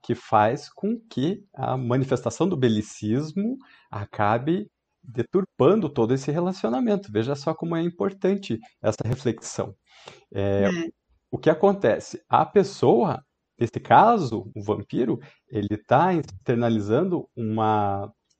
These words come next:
Speaker 1: uma heterossatisfação, quer dizer, a outra pessoa tem que me fazer feliz,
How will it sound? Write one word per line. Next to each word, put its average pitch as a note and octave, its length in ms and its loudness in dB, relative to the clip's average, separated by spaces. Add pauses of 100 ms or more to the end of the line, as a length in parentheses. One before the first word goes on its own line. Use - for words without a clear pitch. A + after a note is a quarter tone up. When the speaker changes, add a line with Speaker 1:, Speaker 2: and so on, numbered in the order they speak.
(140)
Speaker 1:
uma A2 280 2
heterossatisfação, A3+ 880 0
quer A#2 180 -4
dizer, G#2+ 140 0
a A#2 100 6
outra E3 380 2
pessoa F#3 720 2 (540)
tem F3 260 6
que G#3+ 160 -4
me F#3+ 160 2
fazer D#3+ 440 2
feliz, E3 580 0